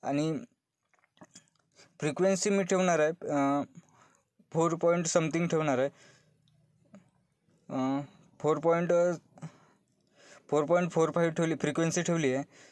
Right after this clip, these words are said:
आणि थोडंसं समोर ज-, घेऊन इमेजला,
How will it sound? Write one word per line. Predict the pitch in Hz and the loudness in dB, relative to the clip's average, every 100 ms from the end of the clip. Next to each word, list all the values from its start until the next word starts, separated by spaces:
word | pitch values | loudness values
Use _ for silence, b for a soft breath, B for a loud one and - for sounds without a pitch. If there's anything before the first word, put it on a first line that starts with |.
| b b | b b
आणि | 123 139 143 | -4 -4 -4
थोडंसं | - 190 185 185 190 | -4 0 0 0 0
समोर | 180 170 170 | 2 0 0
ज-, | 151 147 135 139 - 139 | -2 -2 -2 -4 -8 -8
घेऊन | 160 170 151 | -2 -2 0
इमेजला, | 143 143 139 139 135 | 0 0 0 0 0